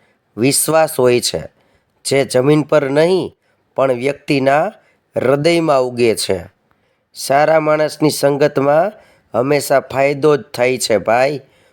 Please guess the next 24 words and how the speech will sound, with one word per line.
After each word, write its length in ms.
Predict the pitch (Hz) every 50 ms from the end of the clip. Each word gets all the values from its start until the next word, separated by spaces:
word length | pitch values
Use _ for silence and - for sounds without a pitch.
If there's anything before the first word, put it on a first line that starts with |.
| _ _ _ -
ફૂલો 300 | - 131 139 139 147 143
પરથી 420 | 135 - 139 139 135 - - 143 127
જો 140 | 113 139 135 120
હવા 280 | 117 123 131 139 135
પસાર 400 | 131 - 139 131 - 143 139 127
થાય 320 | 117 - 127 135 151 175 175
તો 200 | 175 - 139 131 135 143 156 175 202 - _ _ _ _ _ _ _ -
વાતાવરણ 760 | 95 98 113 127 135 139 - - 156 151 143 151 147 143 139
પણ 180 | 131 - 139 123
સુગંધ 480 | 110 - - 135 123 135 135 131 120
બની 340 | 117 117 123 127 127 127 120
જાય 260 | 107 117 110 110 107
છે. 240 | 95 - - - 90 80 76 - _ _ _ _ _ _ _ _ _ _ _ _ _ _
ઠોકર 640 | - 127 143 156 147 - 139 135 139 139 151 160 196 202 - _ _ _ _ _ -
એ 140 | 135 147 151
માટે 400 | 147 139 139 143 - 156 147 143
નથી 280 | 139 135 135 - 170
લાગતી 580 | 156 143 139 139 143 - - _ _ - 165 151
કે 320 | - - 120 95 - - _ _ _ _ _ _ -
તમે 220 | 127 139 147 139
પડી 380 | 135 - - 139 139 151 147 135
જાશો, 540 | 107 - 123 120 113 - - 95 76 - - _ _ _ _ _ _ _ -
ઠોકર 380 | - 127 131 131 - 156 156 143
તો 220 | - - 117 98